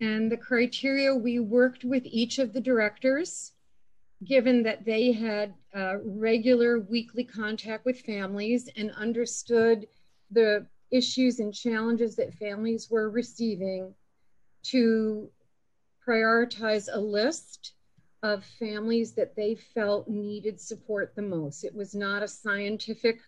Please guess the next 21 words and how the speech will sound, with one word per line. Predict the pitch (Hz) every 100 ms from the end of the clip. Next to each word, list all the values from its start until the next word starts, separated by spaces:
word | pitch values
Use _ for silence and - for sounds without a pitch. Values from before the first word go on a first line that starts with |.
| _
criteria. | - 233 233 247 220 226 247 320 359 _ _ -
It | 226
was | 220 208 196 196 - - _ _
weekly | 202 247 247 240 247 240 247 -
interaction, | 220 226 220 220 208 226 - 247 240
feedback, | 233 - 240 233 226 214 214 214 _ _ _ _ _ -
uh, | 202 196
checking | - 262 247 254 240
in | 233
with | 233 -
families | 226 220 220 220 220
every | 220 208 233
week, | 202 214 208 -
finding | _ 214 220 220 214
out | 208 202 -
where | 214 220 214
their | 214
stressors | 214 - 214 208 - 240 226
were. | 233 247 269 320 _ _ _ _ _
And | 208 202 208 196 190
that, | 214 214